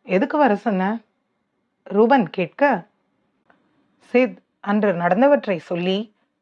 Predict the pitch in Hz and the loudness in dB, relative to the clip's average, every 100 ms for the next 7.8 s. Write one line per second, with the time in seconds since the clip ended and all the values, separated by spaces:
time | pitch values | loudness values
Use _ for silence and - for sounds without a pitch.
0 | _ 208 214 302 196 - _ - 214 247 | _ -2 2 2 0 -4 _ -2 0 2
1 | 190 180 220 311 277 170 170 247 - 233 | 0 0 0 2 2 2 -2 -4 0 0
2 | 262 285 294 233 170 165 170 269 _ _ | 2 2 2 2 0 0 -2 -4 _ _
3 | _ _ - 214 254 247 175 254 - 262 | _ _ -6 0 2 2 0 -4 -2 -2
4 | 262 262 190 - 165 180 _ _ _ _ | 2 0 0 -4 -8 -10 _ _ _ _
5 | _ _ _ _ _ _ _ _ 214 254 | _ _ _ _ _ _ _ _ 2 4
6 | 294 277 185 _ _ _ - 190 269 254 | 6 2 -2 _ _ _ -2 2 4 4
7 | 226 277 247 226 175 156 196 294 | 2 0 -2 -2 -4 -4 -2 -4